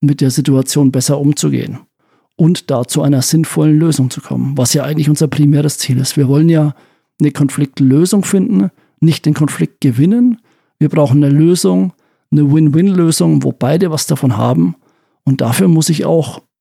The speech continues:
wirklich ernsthaftes Interesse an meinem Gegenüber haben. Wenn mir es total egal ist, ich nur da sitze,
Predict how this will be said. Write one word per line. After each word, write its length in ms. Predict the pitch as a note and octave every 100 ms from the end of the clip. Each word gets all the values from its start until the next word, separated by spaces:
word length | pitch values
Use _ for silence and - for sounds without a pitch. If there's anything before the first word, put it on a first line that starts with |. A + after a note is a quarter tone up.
| -
wirklich 800 | C3 B2+ E3+ F#3 G3+ G#3 F3 -
ernsthaftes 640 | - D3+ F3 - E3+ - F3+
Interesse 460 | D#3+ B2+ B2+ -
an 80 | D3
meinem 220 | C3+ D3+
Gegenüber 460 | D3 D3 F#3 E3 C3
haben. 260 | - - F3
Wenn 280 | E3+ D3
mir 140 | E3+ E3+
es 80 | -
total 380 | E3 D3+ D#3
egal 340 | D#3 D#3+ D#3 G#3+
ist, 140 | -
ich 140 | D3 E3
nur 180 | D#3
da 200 | D3+ D#3+ F#3+
sitze, 460 | A3 - G#3+ G#3